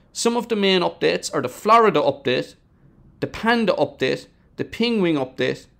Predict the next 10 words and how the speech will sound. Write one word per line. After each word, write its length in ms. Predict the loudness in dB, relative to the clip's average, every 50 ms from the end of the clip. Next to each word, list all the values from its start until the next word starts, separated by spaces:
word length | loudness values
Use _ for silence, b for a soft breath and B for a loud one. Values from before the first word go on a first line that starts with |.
| _ _ _ _
Rank 360 | 0 2 2 2 2 0 -2 -2
Brain, 300 | -2 -2 -2 -2 -4 -4
and 140 | -4 -4 -4
most 280 | -2 -2 -2 -2 -2 -2
recently 440 | -2 -2 -2 -2 -4 -4 -2 -2 -4
the 100 | -4 -6
Google 400 | -6 -4 -4 -4 -2 -2 -2 -4
Core 320 | -2 0 2 2 2 4
Vitals 400 | 4 2 2 2 0 -2 -4 -6
updates. 680 | -6 -8 -8 -6 -4 -4 -4 -6 -8 -12 -12 -12 -12